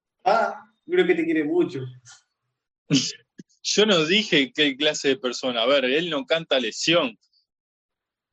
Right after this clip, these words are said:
Speaker 2: A él le dicen, está la selección, cuídate un poquito, y él tiene que acatar las órdenes de arriba, o sea.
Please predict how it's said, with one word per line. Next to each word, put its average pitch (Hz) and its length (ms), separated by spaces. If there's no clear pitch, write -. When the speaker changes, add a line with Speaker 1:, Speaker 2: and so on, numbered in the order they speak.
Speaker 2:
A 123 240
él 185 140
le 165 80
dicen, 151 420
está 160 320
la 165 140
selección, 185 880
cuídate 156 380
un 147 100
poquito, 190 880
y 139 220
él 196 180
tiene 160 260
que 131 60
acatar 123 340
las 135 220
órdenes 139 380
de 113 120
arriba, 120 460
o 104 60
sea. 101 320